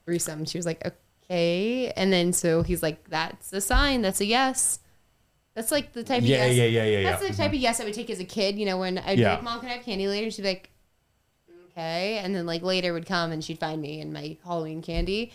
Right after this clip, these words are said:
Speaker 2: Yeah.
Speaker 1: And she'd be like, I'm like, "But you said okay."
Speaker 2: You said, "Okay.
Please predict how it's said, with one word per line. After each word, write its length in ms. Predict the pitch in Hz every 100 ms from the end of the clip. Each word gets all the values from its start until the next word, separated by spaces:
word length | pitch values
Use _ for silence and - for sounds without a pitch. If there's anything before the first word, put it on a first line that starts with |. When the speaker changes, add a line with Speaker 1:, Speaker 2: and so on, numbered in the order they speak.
| -
Speaker 2:
Yeah. 120 | 92 87
Speaker 1:
And 80 |
she'd 100 | 208
be 100 | 208 185
like, 220 | 185 180 - _ _
I'm 80 | 208
like, 160 | 214 214
"But 120 | 208
you 80 | 226
said 180 | 254
okay." 380 | 269 190 226 202
Speaker 2:
You 60 | 139
said, 300 | 147 135 131 - _
"Okay. 520 | 156 170 160 165 90